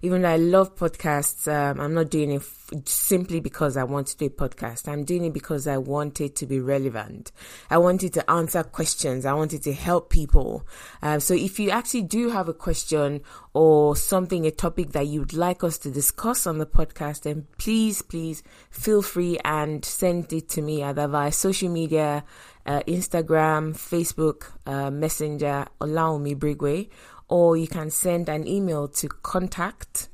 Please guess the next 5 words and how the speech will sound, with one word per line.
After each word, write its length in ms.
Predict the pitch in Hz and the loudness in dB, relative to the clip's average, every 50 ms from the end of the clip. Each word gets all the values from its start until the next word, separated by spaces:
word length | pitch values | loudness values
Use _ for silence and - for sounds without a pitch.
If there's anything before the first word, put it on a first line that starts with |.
| - - - | -18 -10 -6
at 320 | 147 147 139 - - - - | -6 -6 -6 -6 -8 -10 -6
olawumibrigwe 1200 | - 156 156 156 160 160 160 160 151 139 131 135 135 131 - 147 143 139 - 143 139 135 127 127 - - - - - - - - - - | -4 -2 0 0 0 0 0 0 -2 -4 -4 -6 -8 -6 -4 -6 -6 -4 -4 -4 -2 -2 -4 -6 -8 -16 -20 -20 -20 -20 -20 -20 -20 -6
dot 280 | - - 131 127 - _ | -4 -2 -2 -2 -4 _
com. 340 | - - 139 113 - 120 - - - - - - - - - - - - - - - - - - | -8 -6 -6 -6 -8 -10 -16 -16 -18 -20 -20 -20 -20 -12 -10 -10 -10 -10 -16 -20 -20 -20 -10 -8
Awesome. 440 | 143 135 - - - - - 143 | -6 -6 -4 -4 -6 -6 -6 -12